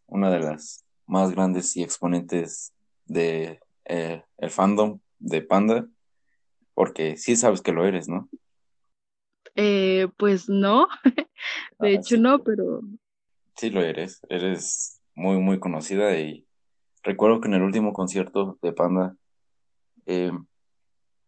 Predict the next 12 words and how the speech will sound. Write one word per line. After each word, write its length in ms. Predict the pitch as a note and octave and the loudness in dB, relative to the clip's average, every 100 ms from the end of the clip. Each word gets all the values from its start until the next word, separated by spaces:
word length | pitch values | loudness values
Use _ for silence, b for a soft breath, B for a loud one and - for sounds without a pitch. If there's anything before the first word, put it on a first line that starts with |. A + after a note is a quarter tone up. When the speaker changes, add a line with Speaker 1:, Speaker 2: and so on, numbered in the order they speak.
| - - | -16 2
Speaker 1:
tú 100 | F#2+ | 4
organizaste 880 | F#2+ F#2 D#2 E2+ - F#2+ E2+ - _ | 6 4 2 -6 -4 -4 -4 -8 _
un 140 | - G2+ | -4 -2
evento, 360 | F#2 F#2+ G2 | 0 0 0
¿no? 220 | G2 F#2 F#2+ | -2 -2 -2
De 120 | F2 | -4
reunión 300 | E2+ F2 F2 | -4 -4 -4
de 80 | F2+ | -4
fans. 480 | E2+ D#2+ - - _ _ _ _ _ _ _ _ _ _ _ _ | -6 -6 -10 -20 _ _ _ _ _ _ _ _ _ _ _ _
Speaker 2:
Sí, 1200 | - - - G#3+ G3+ G#3 G#3 G#3 G#3 G#3 G3+ F#3 | -20 -18 -8 -2 2 4 4 4 4 2 0 -4
sí, 220 | - G3+ | -6 -4
sí, 400 | G3+ G3 G3 G3+ | -2 -2 -2 -4